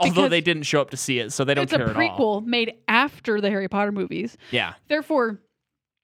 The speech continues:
Speaker 2: if Grindelwald does get away, like he does, it's like, who cares? He's not even the worst one.
Speaker 1: <laughs> Right,
Speaker 2: Voldemort's
Speaker 1: right,
Speaker 2: the
Speaker 1: right.
Speaker 2: worst one. So if he gets away, he probably just died a natural death or something.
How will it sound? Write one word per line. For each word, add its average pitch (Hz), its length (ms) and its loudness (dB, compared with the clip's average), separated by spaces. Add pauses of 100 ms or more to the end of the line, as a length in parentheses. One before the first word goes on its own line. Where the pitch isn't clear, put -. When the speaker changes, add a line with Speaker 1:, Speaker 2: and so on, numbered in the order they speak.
(120)
Speaker 2:
if 226 80 -4
Grindelwald 262 420 0
does 220 280 0
get 196 120 2
away, 196 280 0
like 190 180 -6
he 208 140 -4
does, 196 340 0
it's - 160 -6
like, 220 160 0 (220)
who 208 120 0
cares? 190 440 -6 (180)
He's 233 140 2
not 226 160 0
even 208 120 -4
the 196 100 2
worst 180 260 -4
one. 180 300 -2
Speaker 1:
<laughs> - 60 -20 (460)
Right, 131 80 -2 (420)
Speaker 2:
Voldemort's 214 100 0
Speaker 1:
right, 196 140 -4
Speaker 2:
the 190 60 0
Speaker 1:
right. 185 80 -2
Speaker 2:
worst 175 220 -4
one. 202 300 0 (420)
So 247 160 2
if 226 80 -2
he 277 100 2
gets 254 180 0
away, 247 220 4
he 226 100 -2
probably 233 440 0
just 233 360 -2 (480)
died 208 240 2
a 214 60 0
natural 202 320 -2
death 175 240 -6
or 180 80 -4
something. - 400 -10